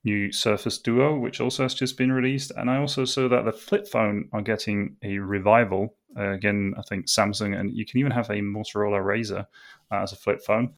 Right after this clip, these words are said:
Steven, what are your thoughts on these new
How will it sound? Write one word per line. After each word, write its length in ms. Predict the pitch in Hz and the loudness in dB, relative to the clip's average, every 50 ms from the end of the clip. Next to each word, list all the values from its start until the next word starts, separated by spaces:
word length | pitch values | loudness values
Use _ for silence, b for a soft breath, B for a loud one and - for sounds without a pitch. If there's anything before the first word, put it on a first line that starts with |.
| _ | _
Steven, 340 | - - - 135 131 117 101 | -8 0 2 4 4 4 6
what 120 | 107 127 | 6 6
are 100 | 147 160 | 6 6
your 240 | 151 147 143 143 131 | 4 4 4 2 2
thoughts 480 | 135 - - 107 95 - - - - - | 0 0 -2 -2 0 -2 -2 -6 -6 -6
on 180 | - 98 95 92 | -4 -4 -2 -2
these 380 | 95 92 92 90 87 - - - | -2 -2 -4 -4 -6 -8 -8 -6
new 400 | 127 104 101 104 101 92 90 87 | -6 -4 -2 -2 -2 -2 -4 -6